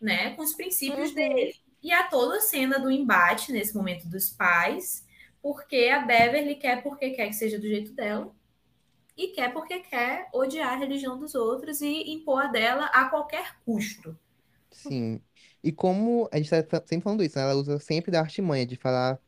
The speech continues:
Speaker 3: baixinho, com educação,
Speaker 1: Sim.
Speaker 3: assim, bem assim, tipo, bem
Speaker 2: Já peguei
Speaker 3: passivo-agressivo.
Speaker 2: ódio.
Speaker 1: Bem passivo-agressivo, é.
Speaker 3: E essa cena dá um ódio no coração de quem assiste, porque, meu Deus do céu, a Beverly vira a situação pra ela de uma maneira incrível.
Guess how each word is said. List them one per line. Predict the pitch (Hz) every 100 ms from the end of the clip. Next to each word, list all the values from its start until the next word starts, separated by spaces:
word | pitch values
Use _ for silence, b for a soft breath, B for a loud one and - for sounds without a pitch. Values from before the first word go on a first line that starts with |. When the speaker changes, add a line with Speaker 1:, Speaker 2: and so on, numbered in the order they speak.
| -
Speaker 3:
baixinho, | 127 127 - - 139 143 131 131
com | 127 123
educação, | 127 - 139 - - 123 139 135 127 123 120
Speaker 1:
Sim. | - _ b b b _ _ - 104 -
Speaker 3:
assim, | 117 - 120
bem | 131 170 202
assim, | 190 - 175 165
tipo, | 160 160 - 151 - _ _ _ _ _
bem | 147 220
Speaker 2:
Já | 262 240
peguei | 269 302
Speaker 3:
passivo-agressivo. |
Speaker 2:
ódio. | - 113 110 110 _ _ b b b b _
Speaker 1:
Bem | 185 190
passivo-agressivo, | 214 208 202 196 202 - 165
é. | 160 - _ _ _ _ _ _ _ _ _ _ _ _ _
Speaker 3:
E | 131 139 147
essa | 147 -
cena | 165 156
dá | 151
um | 165
ódio | 165 131 147
no |
coração | 139 139 139 117
de | 123
quem | 127
assiste, | 127 - 113 -
porque, | - - -
meu | 120 131
Deus | 143 117 127
do | 143
céu, | - 104
a |
Beverly | 104 107 117 120
vira | 117 120
a |
situação | 135 - 131 - 123
pra | - 117
ela | 107 110 117
de | 120
uma | 120
maneira | 117 113 110 113
incrível. | 139 - 110 107